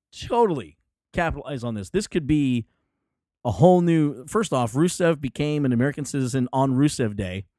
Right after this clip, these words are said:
I thought that was beautiful. But then number two, Imagine this. Imagine a whole gimmick change for Rusev, and you get Rusev, American Hero. I, I would totally go for that. I would buy that in a second. So,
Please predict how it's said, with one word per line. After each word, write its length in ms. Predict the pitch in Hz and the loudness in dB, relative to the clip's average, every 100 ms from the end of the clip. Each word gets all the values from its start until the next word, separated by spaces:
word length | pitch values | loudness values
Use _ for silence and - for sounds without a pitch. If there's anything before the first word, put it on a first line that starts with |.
| _ _ _ _ _ _ _ - | _ _ _ _ _ _ _ -10
I 60 | |
thought 160 | 117 123 | -6 -2
that 120 | 135 | -2
was 120 | 120 | -2
beautiful. 360 | 110 113 95 107 | -2 -4 -4 -4
But 120 | 113 | -2
then 160 | 127 131 | -2 -2
number 160 | 123 | -4
two, 480 | 113 214 190 127 107 _ _ _ _ - | -4 0 2 2 0 _ _ _ _ -8
Imagine 460 | 147 170 254 254 | -2 0 -2 -2
this. 160 | 196 120 | -4 -4
Imagine 400 | 123 139 180 190 | -4 -4 -4 -2
a 60 | 135 | 0
whole 500 | 131 196 220 214 151 _ 220 123 | 2 4 4 2 -2 _ -18 -6
gimmick 280 | 120 175 165 | -2 -2 -2
change 280 | - 131 120 | -6 -6 -4
for 120 | 135 | -4
Rusev, 380 | 123 143 - 110 | -2 -2 -4 -8
and 100 | 113 | -6
you 60 | |
get 220 | 120 113 110 | -4 -4 2
Rusev, 640 | 156 165 - 101 95 98 _ _ _ _ _ _ - | 2 2 -2 -4 -6 -14 _ _ _ _ _ _ -8
American 540 | 120 120 117 123 131 | -4 -2 -2 -4 -4
Hero. 440 | 117 127 98 76 - _ _ _ _ _ _ _ _ | -2 -2 -2 -8 -16 _ _ _ _ _ _ _ _
I, 140 | 135 120 _ _ | -10 -10 _ _
I 120 | 123 | -4
would 140 | 120 113 | -4 -4
totally 300 | - 120 113 | -4 -4 -4
go 140 | 110 | -6
for 120 | 104 | -6
that. 180 | 95 87 - | -10 -12 -8
I 80 | 117 | -4
would 180 | 123 107 | -2 -2
buy 200 | 117 117 | -2 0
that 280 | 117 117 - _ _ - | 0 -2 -6 _ _ -10
in 140 | 131 | -8
a 80 | 110 | -8
second. 420 | - 120 113 95 | -8 -8 -8 -14
So, 280 | - 127 107 | -10 -6 -4